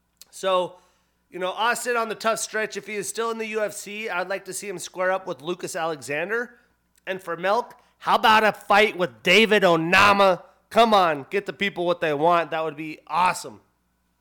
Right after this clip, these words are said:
And again, pretty light card. So jumping right into the main card, huge, uh, win here. Uh, one I did not predict. I liked the way Terrence started too. But Nazim Sadikov with a second round submission via rear naked choke over Terrence McKinney.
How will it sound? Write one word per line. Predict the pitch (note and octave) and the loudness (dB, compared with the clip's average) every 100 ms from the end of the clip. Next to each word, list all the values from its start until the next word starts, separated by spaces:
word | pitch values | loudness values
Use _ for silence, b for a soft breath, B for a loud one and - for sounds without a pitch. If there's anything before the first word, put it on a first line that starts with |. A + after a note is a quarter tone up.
| _ _ _ _ b b b b b b | _ _ _ _ b b b b b b
And | F3+ | -8
again, | F3+ G#3 A3 G#3+ | -6 -2 -4 -4
pretty | G#3 A3+ | -10 -6
light | A3 G#3+ G#3 | -2 -2 -2
card. | G3 G3 G3 F#3+ _ | -2 0 -2 -6 _
So | - F#3+ F3 | -12 -10 -8
jumping | F#3+ A3+ A#3 F#3 F#3 | -4 -4 -4 -4 -2
right | A#3 - | -2 -2
into | A3 F#3+ A3 | -10 -10 -10
the | |
main | D#3+ F#3+ A#3+ G#3+ | -4 -4 -4 -4
card, | G3+ F#3 E3+ D#3+ b b b | -2 -2 -2 -8 b b b
huge, | - B3 C4+ G#3+ F#3+ | -8 -8 -8 -12 -10
uh, | - G3 F#3+ F3+ | -2 0 0 0
win | A3+ G#3+ | -2 -2
here. | F#3+ A3 A3 A3 | -2 -2 -2 -4
Uh, | F3+ E3+ | -4 -4
one | D#3 F#3+ G#3 | -2 -4 -4
I | F3+ | -4
did | F3 F3 | -6 -4
not | F#3+ - | -6 -6
predict. | F3 E3 F#3+ - - _ _ _ _ C#3+ | -12 -10 -10 -12 -20 _ _ _ _ -8
I | D#3 | -6
liked | E3 G3+ G3+ - | -4 -6 -6 -6
the | |
way | G3+ F#3 | -4 -4
Terrence | - G3 F#3+ E3 | -4 -4 -4 -10
started | - F#3 F3+ D3 | -8 -8 -8 -12
too. | - F#3+ F3+ - b b b - | -10 -6 -8 -10 b b b -8
But | F3+ | -2
Nazim | F#3 A3 A3+ G3+ A#3+ | 2 4 4 0 -6
Sadikov | G3 G3 G3 A3+ A3 G#3+ G3+ | -6 -8 -8 -6 0 0 0
with | G3 | -4
a | E3+ | -6
second | - A#3+ B3 G#3+ | -4 -6 -6 -4
round | G3+ G3+ | -2 -2
submission | - F#3+ G3+ F#3+ G3+ F3 | -4 -6 -6 -6 -8 -8
via | F#3 F#3 | -6 -6
rear | E3+ G3 | -4 -4
naked | G3 G3 F3+ - | -4 -6 -10 -10
choke | F#3+ F#3+ F3+ | -8 -6 -8
over | D3+ C#3+ | -8 -6
Terrence | F#3 F#3 E3+ - | -6 -6 -8 -12
McKinney. | C3 F3+ F#3 F#3 F3+ | -10 -8 -6 -6 -8